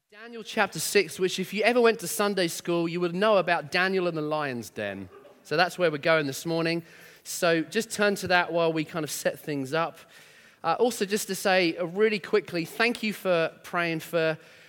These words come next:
the team. Uh, I went to Russia a couple of weeks ago with a team from the King's Arms. Thank you for those of you that prayed. We had an awesome time.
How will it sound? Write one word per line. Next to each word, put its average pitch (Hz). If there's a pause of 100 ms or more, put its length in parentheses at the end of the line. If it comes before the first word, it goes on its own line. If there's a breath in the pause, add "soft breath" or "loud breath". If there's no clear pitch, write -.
(180 loud breath)
the 151
team. 220
Uh, 170
I 170
went 180
to 160
Russia 185
a 175
couple 175
of 156
weeks 190
ago 170
with 160
a 135
team 170
from 147
the 139
King's 160
Arms. 165 (100)
Thank 170
you 170
for 165
those 156
of 143
you 147
that -
prayed. 156 (400 loud breath)
We 160
had 160
an 160
awesome 185
time. 175